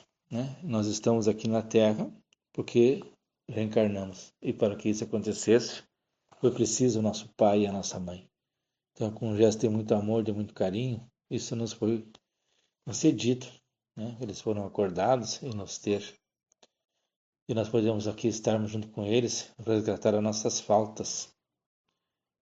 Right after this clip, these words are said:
para conosco, para com eles e para com outros, para que possamos seguir nosso caminho de evolução. Como, como bem, bem foi dito no nosso Evangelho,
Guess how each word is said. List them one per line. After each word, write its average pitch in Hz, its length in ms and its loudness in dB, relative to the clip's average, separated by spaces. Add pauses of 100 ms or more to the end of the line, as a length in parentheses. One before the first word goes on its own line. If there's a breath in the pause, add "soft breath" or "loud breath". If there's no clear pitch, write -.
para 101 220 -2
conosco, 117 720 2 (800)
para 101 180 -2
com 98 220 -10
eles 143 680 4 (240)
e 135 60 -10
para 143 220 0
com 147 200 -2
outros, 156 560 0 (1040)
para 110 140 -2
que 110 140 -2
possamos 110 420 0
seguir 110 340 0
nosso 113 300 -4
caminho 107 340 0
de 107 80 0
evolução. 107 640 -4 (960)
Como, 107 260 -4
como 107 220 -4
bem, 113 480 -4
bem 123 240 2
foi 120 220 4
dito 104 300 0
no 104 60 -4
nosso 98 200 -6
Evangelho, 104 580 0